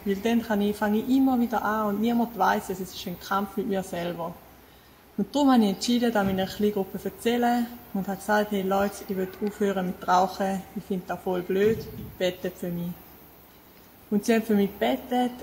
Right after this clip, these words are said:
und haben mich immer wieder gefragt. Das hat sich über Monate gezogen oder ist sogar ein Jahr gegangen, ich weiss es nicht mehr. Aber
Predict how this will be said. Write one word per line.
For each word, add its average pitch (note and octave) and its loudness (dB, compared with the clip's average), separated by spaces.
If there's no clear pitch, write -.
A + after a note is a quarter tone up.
und G#3+ 2
haben G#3 0
mich G#3+ 2
immer B3+ 6
wieder G#3+ -2
gefragt. F3 -4
Das G#3+ 4
hat G#3+ -2
sich G#3+ -4
über G3+ 0
Monate G#3 2
gezogen F3 -6
oder F3 -4
ist F#3 -8
sogar F#3 0
ein F#3 2
Jahr G3 2
gegangen, F#3 -4
ich F3 -4
weiss F#3 0
es - -8
nicht G#3+ 2
mehr. F3+ -2
Aber G3 6